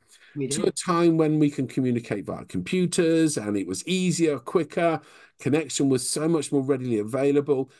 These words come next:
Speaker 2: For us, it was a fundamental shift in how we lived our lives. Now, we have to keep that in mind. Keep in mind that you and I have this taste of two worlds. And now we look at the millennials and Gen Zs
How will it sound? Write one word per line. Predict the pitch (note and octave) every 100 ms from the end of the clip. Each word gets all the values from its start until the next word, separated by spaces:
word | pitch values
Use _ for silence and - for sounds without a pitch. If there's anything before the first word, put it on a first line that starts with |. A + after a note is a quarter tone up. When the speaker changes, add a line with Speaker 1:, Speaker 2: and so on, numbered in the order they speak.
| _ -
Speaker 2:
For | D3+ D#3+
us, | A3+ -
it | E3+
was | C#3+
a |
fundamental | C#3 - F#3 F#3+ F3+ E3 D#3 C#3+
shift | - - E3 G2 - - - - _ _
in | A#2 B2
how | C#3+ C#3
we | C#3
lived | B2+ A#2+
our | A#2
lives. | G2+ F#2 D2+ - - - _ _ _ _ _ _ _ - - - _
Now, | - C3
we | D#3
have | F#3+
to | -
keep | - A3+
that | F3 E3+
in | D3+
mind. | C3+ F2 D2 B1 - _ _ _ -
Keep | A3 A#3
in | G#3+
mind | D#3+ D3+ C#3
that | B2+
you | B2+
and | B2+
I | B2 B2
have | A#2+ C3 A#2
this | B2 -
taste | - B2+ G#2 - - - -
of | A2+
two | - - A#2
worlds. | A2 C#2+ A#1+ - - - _ _ _ _ _
And | B2+ B2+
now | C#3+ G#3+ A3+ F#3 C3+ - -
we | B2+ C#3
look | C#3+ C#3+
at | C#3+ - _ -
the | C3+ B2+ B2 A#2
millennials | B2+ C#3+ D3+ D3 C#3+ C3+
and | A#2+
Gen | A#2 B2 A#2
Zs | A2 G#2+ F2+